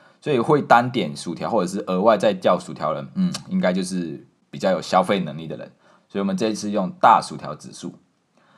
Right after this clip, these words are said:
那这个首先要先感谢一下啊，我这个漂亮的妹妹啊，她提供了这个马来西亚大薯的价格，因为我知道我妹妹很喜欢吃麦当劳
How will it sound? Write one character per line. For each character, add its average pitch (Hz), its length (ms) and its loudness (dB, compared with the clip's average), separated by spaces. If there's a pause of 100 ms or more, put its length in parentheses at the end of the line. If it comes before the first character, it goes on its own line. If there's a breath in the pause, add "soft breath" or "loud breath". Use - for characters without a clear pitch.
(120 soft breath)
那 117 360 4
这 104 120 -4
个 98 180 2
首 107 160 2
先 160 220 0
要 139 100 0
先 110 220 -2
感 92 180 0
谢 101 120 -2
一 - 20 -4
下 95 160 2
啊， 73 200 -2
我 78 80 -6
这 80 140 -10
个 76 160 -4
漂 - 160 -4
亮 92 180 2
的 87 60 -6
妹 85 160 -8
妹 78 220 -12 (120)
啊， - 220 -16 (480 soft breath)
她 95 140 0
提 92 180 -6
供 98 140 2
了 95 100 2
这 95 80 0
个 92 160 2
马 90 140 2
来 98 120 2
西 117 140 -2
亚 110 180 6
大 104 200 8
薯 87 200 -6
的 78 280 -6
价 85 360 2
格， - 280 -8 (340)
因 147 80 0
为 92 60 2
我 107 100 2
知 95 80 -2
道 113 160 10
我 98 140 4
妹 101 120 2
妹 90 140 2
很 92 160 -2
喜 90 80 -4
欢 80 100 -2
吃 87 260 -6
麦 87 180 0
当 76 200 -4
劳 64 120 -8